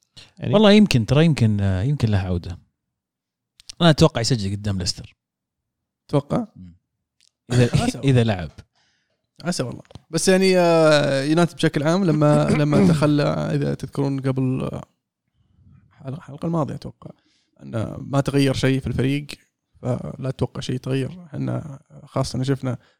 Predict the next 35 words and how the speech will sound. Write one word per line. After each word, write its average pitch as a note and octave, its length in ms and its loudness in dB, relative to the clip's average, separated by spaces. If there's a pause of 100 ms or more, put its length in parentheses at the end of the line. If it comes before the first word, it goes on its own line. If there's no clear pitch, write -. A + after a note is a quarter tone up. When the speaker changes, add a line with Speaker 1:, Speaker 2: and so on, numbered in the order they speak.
(160)
Speaker 3:
ماغواير C3+ 540 2
وشو C3 200 -2
وراشفورد C3 600 2
إحنا C3 180 0
يلعبون، B2+ 380 0 (480)
آه، C3+ 460 -6
فكل - 680 -6
هذا C#3 180 2
اللي C3 120 0
تغيروا. B2+ 380 -2 (440)
آه، C#3 540 0
راشفورد C#3 320 0
يمكن C#3 380 -2 (160)
لعب C#3+ 340 0
في - 100 -12
المباراتين، C3 520 2
لكن B2+ 200 -2
اللي C3 120 -4
تغير، C3+ 400 0 (100)
آه، C3 160 0
مركزه C3 540 2
في، C3 300 0 (340)
آه، C3 200 0
الفريق، C3 360 0
صار C3+ 140 0
بدل C3 220 0
ما C3 120 2
يلعب C3 160 0
على C3+ 60 2
الجناح C3+ 280 0
صار C3+ 140 -2
يلعب، C3+ 340 -4
آه، C3 140 -10
مهاجم. C3 440 2 (400)
ال-، C#3+ 320 4